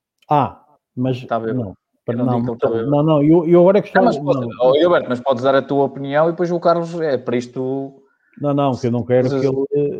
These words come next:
Speaker 1: Não, não,
Speaker 2: podes
Speaker 1: não.
Speaker 2: dizer a mesma coisa.
Speaker 1: Não lhe vou dar essa facilidade. Quanto tempo tem o
Speaker 2: Exato.
Speaker 1: banco para passar para spread base no caso de incumprir? É um ano.
Speaker 2: As pessoas até pensam, as pessoas dizem assim, "Estes gajos estão aqui a fazer teatro." As pessoas, eh,
Speaker 1: O banco
Speaker 2: acham que a gente, que a gente está aqui uma hora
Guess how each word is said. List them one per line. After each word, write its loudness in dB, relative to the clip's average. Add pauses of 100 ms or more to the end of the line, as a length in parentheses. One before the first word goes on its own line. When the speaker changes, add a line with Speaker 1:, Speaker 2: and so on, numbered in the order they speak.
Speaker 1:
Não, -4
não, -4
Speaker 2:
podes 4
Speaker 1:
não. -6
Speaker 2:
dizer 0
a 2
mesma -2
coisa. 2
Speaker 1:
Não 4
lhe 2
vou 2
dar 4
essa 2
facilidade. -2
Quanto 2
tempo 2
tem -2
o 2
Speaker 2:
Exato. -2
Speaker 1:
banco -2
para -12
passar -2
para -8
spread -4
base 0
no -4
caso -4
de -4
incumprir? -4 (1600)
É 4
um 4
ano. 0 (460)
Speaker 2:
As -14
pessoas 4
até 4
pensam, -2
as -2
pessoas 0
dizem -4
assim, -
"Estes -8
gajos 0
estão -4
aqui -6
a -8
fazer -6
teatro." -6 (220)
As -20
pessoas, -2
eh, -10 (240)
Speaker 1:
O -4
banco 2 (100)
Speaker 2:
acham -2
que -4
a 2
gente, -2 (100)
que -4
a 4
gente 2
está 2
aqui 2
uma 4
hora 4